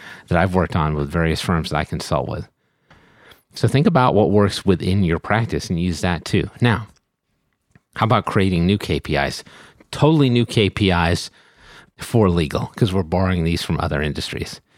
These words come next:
I talked about before, like, what's the baseline of an effective associate in your firm? Well, there's a great baseball statistic called war, wins over replacement,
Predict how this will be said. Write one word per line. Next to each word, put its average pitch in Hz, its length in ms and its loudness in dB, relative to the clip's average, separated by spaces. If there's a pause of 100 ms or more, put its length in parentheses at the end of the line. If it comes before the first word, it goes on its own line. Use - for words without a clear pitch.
(360)
I 117 60 2
talked 165 220 4
about 143 300 2
before, 101 360 0
like, 82 200 0
what's 123 160 0
the 104 100 2
baseline 78 840 -2 (280)
of 76 380 0
an 87 100 -2
effective 85 400 -4
associate - 580 -2
in 80 160 -4
your 73 140 -4
firm? - 340 -8 (640)
Well, 113 220 4
there's 117 220 2
a 90 60 0
great 101 440 0
baseball 98 460 0
statistic - 600 -6
called 80 300 0
war, 90 420 0 (460)
wins 101 360 2
over 98 280 2
replacement, 92 720 -2